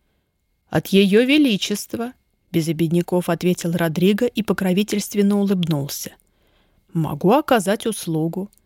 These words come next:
И никаких покушений, спокойный сон. Боюсь, подобный долг слишком велик для меня. Благодаря Эллану я знала, ничего не делается бесплатно,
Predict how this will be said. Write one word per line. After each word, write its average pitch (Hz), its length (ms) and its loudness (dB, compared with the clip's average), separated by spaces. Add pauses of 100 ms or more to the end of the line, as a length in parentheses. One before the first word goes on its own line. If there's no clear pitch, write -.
(320)
И 190 80 0
никаких 214 420 4
покушений, 240 920 0 (140)
спокойный 214 720 0
сон. 170 440 -4 (920)
Боюсь, 214 560 0
подобный 247 560 4
долг 233 360 4
слишком 254 520 -2
велик 240 380 4
для 220 180 2
меня. 202 500 0 (680)
Благодаря 175 600 2
Эллану 247 420 0
я 233 200 2
знала, 214 400 2
ничего 202 640 4
не 262 180 2
делается 233 580 2
бесплатно, 180 800 -2